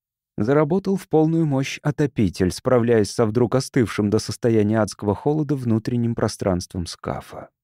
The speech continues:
Рыжий буквально заставлял себя двигаться вперёд к катеру,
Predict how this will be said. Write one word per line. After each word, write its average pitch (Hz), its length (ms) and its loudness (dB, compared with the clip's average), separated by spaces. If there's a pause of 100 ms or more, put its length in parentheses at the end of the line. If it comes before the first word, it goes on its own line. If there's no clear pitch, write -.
(540)
Рыжий 156 320 2
буквально 170 540 0
заставлял 165 640 0
себя 120 240 0
двигаться 127 480 0
вперёд 139 460 0
к - 200 -18
катеру, 82 640 -4